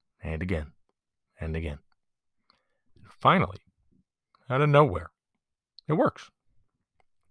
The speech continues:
You go, "Oh, thank God, great." Now, all of that just taught you to keep trying. Now,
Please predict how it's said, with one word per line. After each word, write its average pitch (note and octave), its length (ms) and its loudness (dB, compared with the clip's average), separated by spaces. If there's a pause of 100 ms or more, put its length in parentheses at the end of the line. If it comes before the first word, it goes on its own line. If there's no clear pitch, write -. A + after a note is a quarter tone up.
(880)
You G3 80 -2
go, G3 160 8
"Oh, F3+ 40 8
thank D#3+ 220 4
God, A#2+ 240 2
great." C#3 240 2 (1900)
Now, F#2+ 200 2
all D3+ 580 4
of D3 160 -6
that - 260 0 (2000)
just - 300 -6
taught G#2+ 400 -2
you F2 320 -4 (880)
to - 140 -14
keep - 240 -8
trying. - 340 -10 (2500)
Now, - 280 -4